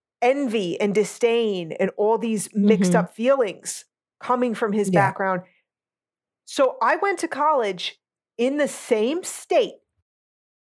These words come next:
Speaker 1: only an hour from home, but it was a totally different world. And the other kids made sure I understood that I did not belong there. Kids there overall,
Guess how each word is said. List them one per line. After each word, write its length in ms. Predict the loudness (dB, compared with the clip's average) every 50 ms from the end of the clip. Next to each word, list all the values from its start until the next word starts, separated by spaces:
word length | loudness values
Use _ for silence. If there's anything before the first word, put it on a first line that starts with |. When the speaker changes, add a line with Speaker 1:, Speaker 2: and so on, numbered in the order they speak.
| _ _ -2
Speaker 1:
only 380 | 0 0 2 2 2 0 0
an 100 | 0 -2 -4 -4
hour 340 | -2 0 2 2 4 2 2
from 200 | 0 -4 -6 -4
home, 480 | 0 0 0 0 0 -2 -4 -8 -12 -18 _ _ _ _ _ _ _ _ _
but 240 | -2 -2 -2 -2 -2
it 180 | -2 -2 -2 0
was 160 | -2 -2 0
a 200 | 0 0 0 -2
totally 640 | -8 -12 -12 -8 -4 -2 0 0 0 0 -2 0 0
different 340 | 0 0 0 0 -2 -2 -2
world. 420 | 0 0 2 2 2 0 -2 -4 -10 _ _ _ _ _ _ _ -2
And 480 | 0 2 2 2 0 0 -2 -6 -8 -12 -16 _ _ _ _ _
the 420 | -10 -10 -8 -8 -8 -4 0 2 2
other 140 | 2 0 -2
kids 460 | 0 2 2 2 2 0 -6 -10 -6
made 460 | -2 0 2 2 2 0 -2 -6 -12 _ _ _ _ _ _ _ -6
sure 440 | -6 -6 -2 0 0 2 2 2 2
I 160 | 2 2 0
understood 540 | -2 -2 -4 -6 -6 -4 -2 -2 0 0 0
that 100 | 0 0
I 200 | -2 -2 -4 -10 _ -2
did 180 | -2 0 0
not 220 | 0 0 0 0 -2
belong 400 | -2 0 0 0 -2 -4 -4 -2
there. 360 | 0 0 0 0 -2 -6 -12 _ _ _ _ _ _ _ _
Kids 300 | -6 -2 -2 -2 0 0
there 220 | 0 0 0 2 2
overall, 840 | 0 0 0 0 0 0 0 0 0 2 2 0 0 -2 -4 -8 _